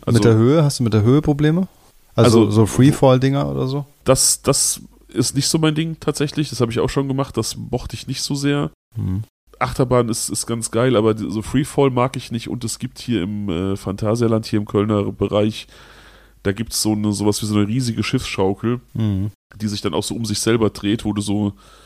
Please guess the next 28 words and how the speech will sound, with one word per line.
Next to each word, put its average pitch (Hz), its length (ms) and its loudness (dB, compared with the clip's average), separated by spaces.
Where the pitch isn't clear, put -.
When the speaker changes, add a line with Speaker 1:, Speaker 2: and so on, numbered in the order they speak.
Speaker 1:
so 95 200 -2
eingeschnallt 110 520 0
bist 113 200 -6
und 101 80 -6
das, 101 240 -4
äh, 98 340 0
finde 120 300 -4
ich 110 140 -6
auch - 220 0
nicht 117 220 -6
so 120 220 -2
geil. 131 500 2
Speaker 2:
Ja, 95 200 -2
ist - 120 -10
ja 92 60 -2
auch 87 60 0
nicht 90 180 -2
mein 92 140 2
Ding. 95 220 0
Speaker 1:
Aber 104 680 2
ja, 85 200 0
so 104 120 -2
Achterbahnen 98 540 -4
f-, - 320 -20
können 117 300 -2
schon 110 200 -2
sehr, 107 140 2
sehr 101 140 2